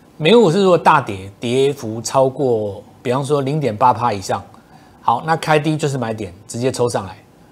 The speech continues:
哦。如果开到这个缺口的上缘带最好，直接收上来哦，留一个下影线嘛。那如果说开高也一样哦，那你就直接攻上去哦。攻上去的话，这个时候你就要找寻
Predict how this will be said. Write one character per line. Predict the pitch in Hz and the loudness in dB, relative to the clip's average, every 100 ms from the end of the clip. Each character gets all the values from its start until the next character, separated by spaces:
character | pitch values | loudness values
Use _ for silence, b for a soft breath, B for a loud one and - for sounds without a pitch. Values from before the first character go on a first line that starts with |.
| _ _ - | _ _ -16
哦。 | 107 120 | -8 0
如 | |
果 | 165 | 0
开 | 160 175 | 0 2
到 | 196 | 4
这 | 185 | 4
个 | 175 165 - - - | 2 0 -6 -16 -2
缺 | 202 196 | 2 4
口 | 131 | 4
的 | 113 | 2
上 | - 143 | 0 0
缘 | 113 113 | 0 -2
带 | 139 117 | -2 0
最 | 120 | -2
好， | 101 - | -6 -12
直 | - | -6
接 | 120 131 117 | -4 -2 -6
收 | - 123 | -2 -2
上 | 123 101 | -2 -8
来 | - - - | -14 -20 -20
哦， | - - B B B - | -20 -20 B B B -2
留 | 127 | 0
一 | |
个 | 139 | 0
下 | 120 139 | 0 -2
影 | 101 | -2
线 | 95 113 | -6 -8
嘛。 | 90 - B B B B B B | -8 -18 B B B B B B
那 | 180 180 170 | 2 4 6
如 | 180 | 6
果 | 190 | 6
说 | 180 | 4
开 | - 160 151 | 4 4 6
高 | 151 | 4
也 | 117 | 2
一 | 104 101 | -8 -6
样 | 120 | -6
哦， | 104 92 95 | -6 -12 -8
那 | 139 | -6
你 | 117 | -6
就 | 110 127 | -4 -6
直 | 120 | -6
接 | 113 120 120 | -6 -4 -4
攻 | 120 123 | -2 -4
上 | 120 117 | -4 -8
去 | 101 107 - - | -10 -14 -16 -20
哦。 | 110 101 - | -16 -16 -8
攻 | 147 147 | -4 0
上 | 160 | 0
去 | 175 139 | 0 2
的 | |
话， | 139 139 - B B B | 4 4 2 B B B
这 | - | 0
个 | 156 | 2
时 | 135 | 4
候 | 151 | 2
你 | 113 | 2
就 | 135 | 2
要 | 147 | 4
找 | 143 107 98 | 2 -2 -4
寻 | - 95 | -8 -12